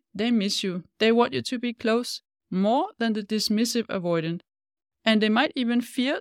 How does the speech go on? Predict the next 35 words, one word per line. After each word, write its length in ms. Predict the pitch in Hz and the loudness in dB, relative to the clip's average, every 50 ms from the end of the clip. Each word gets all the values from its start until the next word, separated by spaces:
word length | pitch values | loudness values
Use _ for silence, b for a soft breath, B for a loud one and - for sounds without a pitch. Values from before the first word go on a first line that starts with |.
| - - | -4 -2
that 180 | 220 208 196 | -2 -2 0
you're 120 | 220 220 208 | 0 -2 0
about 280 | 202 202 196 185 - - | 0 0 0 0 -2 -4
to 120 | - 214 | -4 -4
leave 300 | 190 185 226 254 262 - | -2 0 -2 -2 -2 -4
them, 240 | 208 185 180 180 - _ _ _ _ 170 | -4 -6 -6 -6 -8 _ _ _ _ -2
like 220 | 175 190 202 - - | -2 0 0 -2 -4
the 160 | 254 262 - - | -4 -4 -2 0
anxious. 500 | 262 262 262 - - 190 156 - - - _ _ _ _ _ _ _ _ _ _ _ _ _ _ _ _ _ _ | 0 2 2 0 0 -2 -4 -4 -8 -12 _ _ _ _ _ _ _ _ _ _ _ _ _ _ _ _ _ _
But 180 | - 220 202 - _ | 0 0 0 2 _
then 160 | - 277 320 440 370 - - - | 4 4 4 2 -2 -10 -6 -2
when 220 | 233 240 240 240 | 0 2 2 2
you 140 | 240 226 202 | 2 2 2
are 120 | 196 196 | 2 2
there 340 | 185 180 190 226 277 330 - - _ | 2 2 2 2 2 0 -2 -6 _
and 160 | - 226 214 208 | -2 0 2 2
you 100 | 214 196 | 2 0
are 60 | 196 | 0
getting 300 | 196 208 190 196 196 196 | 0 0 0 0 0 -2
close 340 | - 220 214 214 226 - - | -2 -2 -2 -2 -4 -4 -6
again, 360 | 220 196 - 220 233 285 - - _ _ _ _ _ _ _ _ _ | -8 -4 -2 -2 0 0 -2 -6 _ _ _ _ _ _ _ _ _
they 120 | - 269 262 | 2 4 4
don't 200 | 269 277 - - | 4 4 4 2
want 240 | 277 277 285 262 | 0 0 0 -2
you 80 | 285 285 | -4 -4
too 340 | 277 - - - 311 302 294 | -4 -6 -6 -6 -6 -6 -6
close. 540 | - - 214 160 156 143 156 - - - - _ _ _ _ _ _ _ _ _ _ _ _ _ _ | -4 -2 -2 0 -2 -2 -6 -10 -14 -16 -18 _ _ _ _ _ _ _ _ _ _ _ _ _ _
For 320 | _ - 269 240 240 - - - | _ 2 4 4 4 4 0 -4
a 60 | 233 | -6
fearful 400 | - - 285 320 302 - 311 277 | -2 -2 0 0 0 -2 -2 0
avoidant 500 | - 226 208 214 226 226 - - 247 233 | 0 2 2 2 2 2 0 -2 -2 -2
being 260 | 233 226 233 240 240 | 0 0 0 0 0
in 100 | 240 220 | 0 0
a 80 | 208 202 | 0 0
relationship, 680 | 202 196 180 185 196 190 - 226 - - 233 214 | 0 0 0 0 0 -2 -2 -4 -4 -4 -4 -6